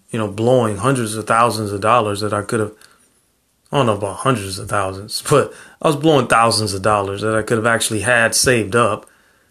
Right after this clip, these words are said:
to where I could have participated in these programs. So it's a hundred percent my responsibility. It's my fault. So I take ownership of that. And so again, like I said, this isn't to just be a woe is me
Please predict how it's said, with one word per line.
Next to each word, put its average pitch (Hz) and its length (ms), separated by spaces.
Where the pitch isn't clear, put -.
to 127 120
where 120 100
I 117 40
could 127 200
have 127 580
participated 120 800
in 95 60
these 104 180
programs. 101 560
So 123 180
it's 120 120
a 117 60
hundred 139 280
percent 123 340
my 117 480
responsibility. 117 880
It's 98 160
my 113 320
fault. - 520
So - 200
I 117 60
take 117 180
ownership 117 540
of 107 80
that. 107 360
And 113 120
so 131 140
again, 123 240
like 120 140
I 117 60
said, 117 220
this 131 180
isn't 113 360
to 110 120
just 104 240
be 117 180
a 107 80
woe 117 300
is 107 160
me 113 380